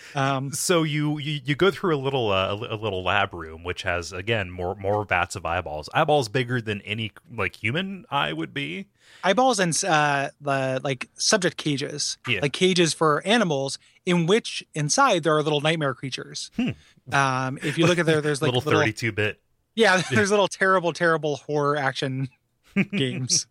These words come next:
Speaker 1: over-the-shoulder action games. There's little, um, and they're similar to what we're gonna see later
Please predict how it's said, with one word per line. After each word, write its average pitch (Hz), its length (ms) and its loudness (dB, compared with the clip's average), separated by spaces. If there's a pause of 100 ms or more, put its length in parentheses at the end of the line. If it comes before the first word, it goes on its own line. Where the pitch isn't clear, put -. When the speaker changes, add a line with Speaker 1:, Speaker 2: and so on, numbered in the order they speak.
Speaker 1:
over-the-shoulder 139 460 -2
action 135 260 -4
games. 127 220 -10 (400)
There's 185 180 4
little, 220 300 6
um, 156 380 2
and 175 140 0
they're 170 100 6
similar 196 560 2
to 160 240 -2
what 156 180 0
we're 151 100 2
gonna 143 160 2
see 143 220 0
later 135 840 2